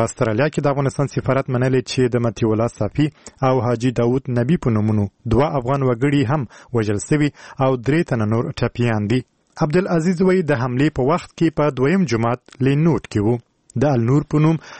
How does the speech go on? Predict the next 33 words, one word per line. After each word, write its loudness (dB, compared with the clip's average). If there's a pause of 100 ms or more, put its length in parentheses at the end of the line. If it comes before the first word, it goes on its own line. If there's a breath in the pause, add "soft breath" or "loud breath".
(160 loud breath)
لومړی 0
جومات 0
ورڅخه -2
پنځه 0
کیلومتره 0
فاصله 0 (160)
لري. 0 (320)
د 0
عبدالعزیز 0
په 0
خبره، 0 (320 loud breath)
دویم 2
رکعت -2
یې 0
پیل 0
کړی 2
و 2
چې -2 (320 loud breath)
د 2
ډزو 2 (240)
اوازونه 0 (120)
پیل -2 (120)
سول. 0 (260)
هغه 2
له 0
رویټرز 0
اژانس -4
سره -2
په -4
خبرو -2
کې -4
وویل 2
چې -2